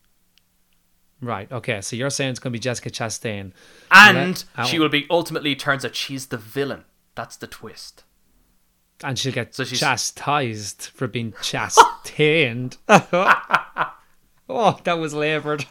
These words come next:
Speaker 1: <laughs>
Speaker 2: Oh, God, yeah, it was shit.
Speaker 1: Oh.
Speaker 2: Listen, um, <laughs> I, we don't dwell on, dw-,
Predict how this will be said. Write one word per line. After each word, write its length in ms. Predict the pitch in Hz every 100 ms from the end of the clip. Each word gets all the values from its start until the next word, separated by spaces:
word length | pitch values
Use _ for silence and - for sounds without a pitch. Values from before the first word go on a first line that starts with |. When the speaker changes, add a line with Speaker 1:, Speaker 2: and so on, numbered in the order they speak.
| _
Speaker 1:
<laughs> 300 | 190 190 - - _ _ _ _ _ _ _ 170
Speaker 2:
Oh, 280 | 160 147 135
God, 380 | 131 123 107
yeah, 220 | 110 107 -
it 60 | 110
was 140 | 101
shit. 280 | - 113 - - - -
Speaker 1:
Oh. 60 | -
Speaker 2:
Listen, 380 | 180 151 101 - _ - - - _
um, 320 | 185 139 156 -
<laughs> 40 | - - - - - - - - -
I, 180 | 156 175 -
we 80 | 208
don't 160 | 220 196
dwell 180 | 185
on, 220 | 147 -
dw-, 120 | 143